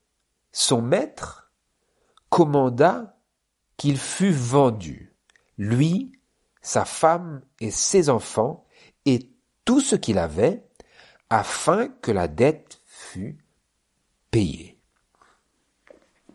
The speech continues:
Et ce serviteur, se jetant à terre, le suppliait en disant, « Seigneur,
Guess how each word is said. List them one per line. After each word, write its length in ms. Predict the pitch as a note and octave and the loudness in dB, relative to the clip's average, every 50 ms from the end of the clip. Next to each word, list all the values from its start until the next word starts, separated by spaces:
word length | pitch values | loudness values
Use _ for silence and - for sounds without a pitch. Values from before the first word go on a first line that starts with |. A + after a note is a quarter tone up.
| _ _ - - - - - - - - - | _ _ -20 -18 -18 -16 -16 -14 -14 -6 -2
Et 60 | - A#2+ | 0 2
ce 120 | - E3 | 2 2
serviteur, 680 | D3+ - E3+ C#3+ C#3 C#3 C#3 C3+ - A3+ B3+ A#3 - | 4 4 4 4 4 4 2 4 4 4 4 4 0
se 120 | - - C3+ | 0 0 2
jetant 320 | B2 C3+ C#3 - F3 D#3 | 2 2 2 4 4 4
à 120 | C#3+ C3+ | 4 4
terre, 300 | C3 - - B3 A#3 F3 | 2 2 2 2 2 4
le 120 | C#3+ C#3 C#3 | 2 2 2
suppliait 680 | - - - - G3+ E3 - E3+ D#3 D#3+ F3 A3+ C4 | 2 0 0 0 0 -2 -2 -2 -2 2 2 4 4
en 100 | B3 F3 | 2 2
disant, « 300 | C#3+ D3 D#3 D#3 A3+ A#3 | 2 2 0 2 2 2
Seigneur, 1200 | G#3+ - - - - A#3 A3+ A#3 B3+ C#4+ D4 D4 C#4+ D#3+ - - - - - - - - - _ | 2 2 0 2 4 4 4 4 4 2 2 2 2 -2 -4 -6 -12 -18 -20 -20 -20 -20 -20 _